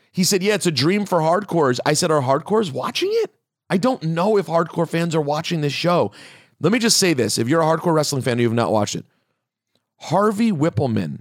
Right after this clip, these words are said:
is a regular character on a primetime network comedy. Like, how are you not watching a show where Harvey Whippleman, he, and by the way, he comes off as Mage.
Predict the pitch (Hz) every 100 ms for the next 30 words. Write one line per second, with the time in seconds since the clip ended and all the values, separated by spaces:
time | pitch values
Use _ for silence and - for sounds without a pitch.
0 | - 131 131 135 104 120 151 147 165 160
1 | 151 143 151 147 139 - 98 82 - _
2 | _ _ _ 120 127 127 117 120 - -
3 | 131 135 147 147 143 139 135 127 110 123
4 | - 120 123 - - _ _ _ _ _
5 | _ _ 123 113 101 - - _ _ _
6 | _ _ _ _ _ _ _ _ 139 139
7 | 156 185 196 196 185 170 139 139 139 -
8 | 131 117 - 123 98 110 95 139 135 139
9 | 135 123 117 104 - - 208 208 202 254
10 | 180 180 165 196 208 165 151 - 113 104
11 | 104 104 85 - -